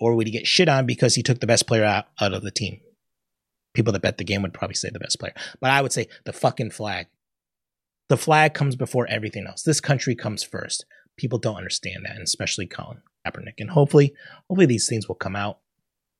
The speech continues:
or somebody will make some more, or another com-, com-, company will say, "Fuck you, we're putting the flag on it."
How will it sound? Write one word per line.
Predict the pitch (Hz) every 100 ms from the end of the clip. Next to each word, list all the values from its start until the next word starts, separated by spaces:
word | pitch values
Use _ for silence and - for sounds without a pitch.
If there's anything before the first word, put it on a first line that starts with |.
| _ _ _ _ -
or |
somebody | 101 123 110 101
will | 101 95 107 _
make | 107 113 113
some | - 117
more, | 113 117
or | 117 113
another | 117 147
com-, | 151 139 123 -
com-, | - 127 - -
company | - 127 117 110
will | 107
say, | 117
"Fuck | - 175 214
you, | 165
we're | 160
putting | - 131 113
the |
flag | - 120 117
on | 104
it." | 98